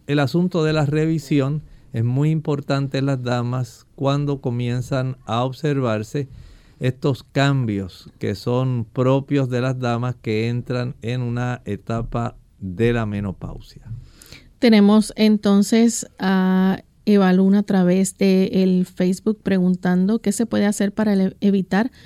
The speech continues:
Speaker 2: el hongo cándida.
Speaker 1: Bueno, sería bueno si pudiera especificar dónde lo ha desarrollado. En términos generales, tiende a ser más en el sistema gastrointestinal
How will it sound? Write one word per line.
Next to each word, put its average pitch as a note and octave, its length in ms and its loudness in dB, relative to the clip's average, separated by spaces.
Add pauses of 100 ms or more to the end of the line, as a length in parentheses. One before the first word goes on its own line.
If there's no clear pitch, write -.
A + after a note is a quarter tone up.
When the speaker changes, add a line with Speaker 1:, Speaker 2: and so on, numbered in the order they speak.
(320)
Speaker 2:
el G3+ 200 6
hongo G3 460 4
cándida. F3 760 2 (640)
Speaker 1:
Bueno, A#2 460 0
sería B2+ 340 2
bueno E3+ 260 2
si F3+ 140 0
pudiera C3+ 320 0
especificar C3 880 -2 (100)
dónde A#2 720 -2
lo G2+ 180 -4
ha G2 60 -2
desarrollado. G#2+ 880 -4 (640)
En B2 140 -2
términos E3 440 4
generales, D#3 640 2
tiende D3 720 0
a C3 360 0
ser C3 460 -2
más C3+ 720 -4 (140)
en A2+ 160 -2
el A#2 100 -2
sistema C3 640 -4
gastrointestinal A2+ 1400 -4